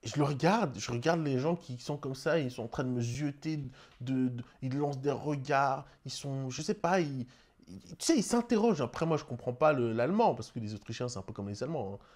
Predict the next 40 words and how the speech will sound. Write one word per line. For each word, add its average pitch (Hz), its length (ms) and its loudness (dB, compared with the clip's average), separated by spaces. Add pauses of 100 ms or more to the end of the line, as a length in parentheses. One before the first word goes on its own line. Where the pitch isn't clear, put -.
(180)
Enfin, 87 120 -16
c'est - 80 -16
même 95 120 -10
clairement 101 280 -4
des 98 160 -6
Allemands. 117 280 -4
Et - 200 -16
moi, 120 80 -4
je - 60 -12
comprends 151 320 -2
rien 247 160 4
de 190 80 4
ce 180 100 -4
qu'ils 170 100 -2
se 143 40 -2
disent. 147 300 -2 (720)
Et, 107 180 -2
euh, 92 440 -2 (460)
et 127 140 -14
là, 175 140 -4
moi, 156 200 2
le 143 100 2
monsieur, 113 300 -2
il 139 120 0
est 95 80 -2
vraiment 196 260 6
devant 180 180 4
la 147 100 4
porte, 247 260 -2
il 156 80 2
me 131 100 2
laisse 151 140 0
pas - 160 -2
rentrer 208 360 0 (360)
tant 285 140 6
que 254 160 2
j'enlève 175 320 4
pas 247 120 0
mon 208 80 0
caleçon. 190 400 -4